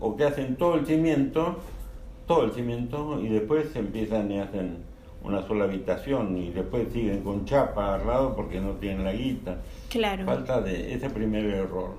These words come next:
Speaker 1: falta de proyecto, falta de pensarlo en etapas. Y después la manera de construir, es, no es fácil. Con el manual de construcción lo pueden arreglar, pero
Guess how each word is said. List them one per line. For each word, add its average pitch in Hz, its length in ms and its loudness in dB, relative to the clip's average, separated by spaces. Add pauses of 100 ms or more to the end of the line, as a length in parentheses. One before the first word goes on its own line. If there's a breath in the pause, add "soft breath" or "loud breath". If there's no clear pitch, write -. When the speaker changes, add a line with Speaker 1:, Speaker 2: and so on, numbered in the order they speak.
(520)
Speaker 1:
falta 120 240 2
de 107 60 0
proyecto, 110 720 -4
falta 143 300 4
de - 40 0
pensarlo 120 500 0
en 113 100 0
etapas. 117 540 0 (400)
Y 143 100 2
después 156 280 4
la 160 100 4
manera 120 440 2
de 104 60 0
construir, 107 580 -2 (160)
es, 90 200 -8
no 104 260 -2
es 110 100 0
fácil. 90 440 -2 (120)
Con 92 140 0
el 98 100 0
manual 117 320 0
de 123 60 -4
construcción 127 480 -2
lo 131 100 -2
pueden 107 220 0
arreglar, 113 440 2
pero 98 240 -2